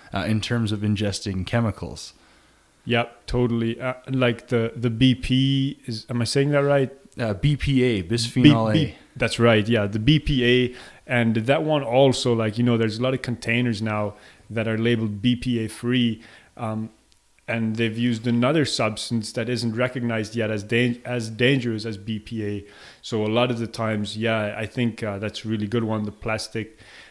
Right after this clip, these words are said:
Speaker 2: Uh, for myself, I use a lot of glass when it comes to, uh, storing food, uh, drinking containers, and that kind of stuff. I try not to keep any plastic for that,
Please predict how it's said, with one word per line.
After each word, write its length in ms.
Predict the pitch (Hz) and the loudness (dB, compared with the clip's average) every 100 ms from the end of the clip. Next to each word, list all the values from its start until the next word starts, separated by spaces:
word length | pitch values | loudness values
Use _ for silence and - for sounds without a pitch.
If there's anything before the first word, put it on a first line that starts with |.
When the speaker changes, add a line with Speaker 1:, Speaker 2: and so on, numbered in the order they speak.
| - | -12
Speaker 2:
Uh, 140 | 98 | -10
for 160 | 90 113 | -6 -2
myself, 460 | 113 107 123 113 120 | -2 -2 -2 -2 -2
I 40 | |
use 220 | 120 110 | -2 -2
a 80 | 110 | -4
lot 160 | 107 107 | -6 -6
of 160 | 104 | -8
glass 520 | 110 107 107 107 - | -8 -4 -4 -4 -8
when 200 | 113 107 | -8 -8
it 100 | 101 | -8
comes 320 | - 113 104 - | -8 -6 -6 -8
to, 320 | 107 104 98 | -6 -6 -6
uh, 80 | 98 | -6
storing 400 | - 117 110 101 | -4 -2 -2 -4
food, 560 | - 120 117 113 107 | -4 0 2 2 -2
uh, 220 | 104 98 | -6 -8
drinking 380 | 104 110 120 117 | -6 -2 -2 -2
containers, 640 | 110 107 110 107 107 104 | -6 -6 -4 -4 -2 -4
and 140 | 104 104 | -4 -4
that 160 | 101 | -6
kind 220 | - 107 104 | -4 -4 -4
of 60 | |
stuff. 320 | - 107 98 - - - - 113 | -6 -8 -8 -12 -20 -20 -18 -8
I 160 | 107 | -8
try 320 | 104 - 110 | -6 -4 -2
not 240 | 110 110 107 | 0 -2 -4
to 240 | 107 104 - | -4 -4 -6
keep 280 | 113 104 - | -8 -6 -2
any 200 | 131 123 | 0 0
plastic 400 | 123 113 - 113 | 0 -4 -4 -10
for 160 | - 110 | -6 -4
that, 260 | 107 101 | -4 -6